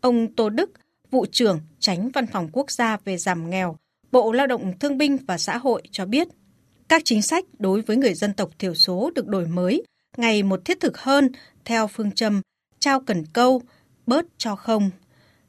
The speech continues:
Trong vòng năm năm tới, chính sách sẽ chú trọng nâng cao chất lượng nguồn nhân lực thông qua đào tạo nghề cho lao động thuộc hộ nghèo, lao động người dân tộc thiểu số,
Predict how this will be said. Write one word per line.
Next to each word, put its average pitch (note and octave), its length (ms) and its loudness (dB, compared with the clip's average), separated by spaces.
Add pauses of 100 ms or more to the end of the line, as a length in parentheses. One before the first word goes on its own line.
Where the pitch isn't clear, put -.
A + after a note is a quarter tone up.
(140)
Trong G3+ 180 -2
vòng F3 340 -4
năm A3 180 -2
năm G#3+ 140 -4
tới, G#3 380 -2 (260)
chính C4 180 6
sách F#4+ 240 0
sẽ - 280 -4
chú C4+ 160 -2
trọng A#3 300 -2
nâng C4 140 0
cao B3+ 180 2
chất F#4 140 -4
lượng G#3 280 0
nguồn F3 240 -2
nhân A3 140 -2
lực G#3+ 200 0 (120)
thông G#3+ 200 -4
qua G3+ 200 -2
đào F#3+ 200 -4
tạo - 180 -4
nghề F#3 360 0 (340)
cho B3+ 240 0
lao B3+ 160 0
động G3+ 360 -2
thuộc F3+ 180 -6
hộ F#3+ 160 -6
nghèo, F3+ 380 -2 (320)
lao C4+ 140 6
động A3+ 360 0
người F3+ 220 -2
dân G#3 200 -4
tộc F#3+ 140 -4 (100)
thiểu F3+ 160 -4
số, F#3 440 -4